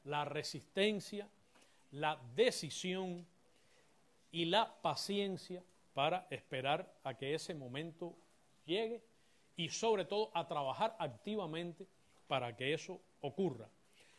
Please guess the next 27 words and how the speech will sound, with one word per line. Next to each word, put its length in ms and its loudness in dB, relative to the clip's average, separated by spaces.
con 200 4
la 100 8
compañía 560 2
de 120 4
la 160 6
amplia 340 2
mayoría 520 2
del 180 2
pueblo 320 0
estadounidense, 840 -6
de 140 0
la 100 0
emigración 640 -6
cubana 480 -6
y 100 -6
de 120 4
la 140 4
comunidad 640 -2
internacional, 1000 -4
por 180 -2
decisión 520 -2
soberana 640 -4
y 80 -4
sentimiento 920 -4
muy 320 -4
ampliamente 600 -6
mayoritario, 680 -4